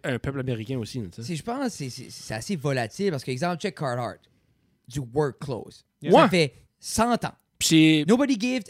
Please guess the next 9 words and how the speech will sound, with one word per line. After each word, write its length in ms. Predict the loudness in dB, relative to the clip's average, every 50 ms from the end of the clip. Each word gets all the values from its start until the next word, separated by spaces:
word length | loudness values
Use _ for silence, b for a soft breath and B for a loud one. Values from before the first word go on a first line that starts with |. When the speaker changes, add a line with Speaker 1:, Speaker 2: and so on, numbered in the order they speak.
| -8 -6
Speaker 2:
a 100 | -6 -6 -8 _ _
fine 340 | -4 -2 -2 -2 -4 -4 -6 -8 _ -4 -2
F 220 | -2 -2 -4 -8 -12 -8
about 320 | -6 -4 -2 0 0 0
it. 120 | 0 -2 _ -6
Now, 400 | -2 0 2 2 2 2 0 -2 _ _ _ _ _ _
y 80 | -6 -4
a 40 | 0
pas 300 | 4 6 6 6 4